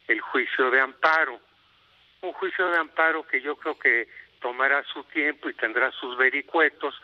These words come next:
porque el señor Caro Quintero seguramente alegará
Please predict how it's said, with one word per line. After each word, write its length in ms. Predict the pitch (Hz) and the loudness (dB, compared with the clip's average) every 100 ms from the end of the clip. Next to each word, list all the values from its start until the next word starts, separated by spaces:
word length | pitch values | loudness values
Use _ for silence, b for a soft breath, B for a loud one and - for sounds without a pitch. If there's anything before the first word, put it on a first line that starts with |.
| B B B _ _ - | B B B _ _ -4
porque 720 | 135 131 117 - 135 127 135 | -2 -2 -4 2 4 4 2
el 240 | 127 120 - | -2 -8 -4
señor 240 | 139 131 | -4 -2
Caro 300 | - 143 139 | 0 0 0
Quintero 520 | - 143 - 151 139 123 - | -4 -8 0 0 0 -4 -4
seguramente 840 | 107 123 123 131 139 131 - 135 B B B B - | -2 2 2 2 2 -2 -2 -6 B B B B 0
alegará 720 | 123 127 127 131 135 143 | 2 4 4 4 2 0